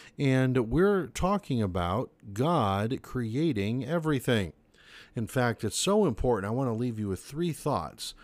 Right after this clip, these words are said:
three keys here that, uh, that we learn from Genesis one one. Number one, everything starts with God. Everything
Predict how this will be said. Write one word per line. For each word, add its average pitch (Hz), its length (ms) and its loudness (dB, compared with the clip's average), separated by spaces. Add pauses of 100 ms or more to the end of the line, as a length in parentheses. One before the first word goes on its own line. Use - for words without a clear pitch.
(200)
three 165 320 0
keys 120 520 -2
here 87 380 -6 (380)
that, 107 420 -2 (160)
uh, 104 400 -6
that 104 160 -8
we 110 120 -4
learn 110 440 -2
from 98 220 -6
Genesis 101 580 -6
one 92 440 -6 (220)
one. 95 540 -6 (380)
Number 139 240 4
one, 139 640 2
everything 113 840 -2
starts - 760 -4
with 101 320 -6
God. 80 480 -10 (600)
Everything 117 880 -2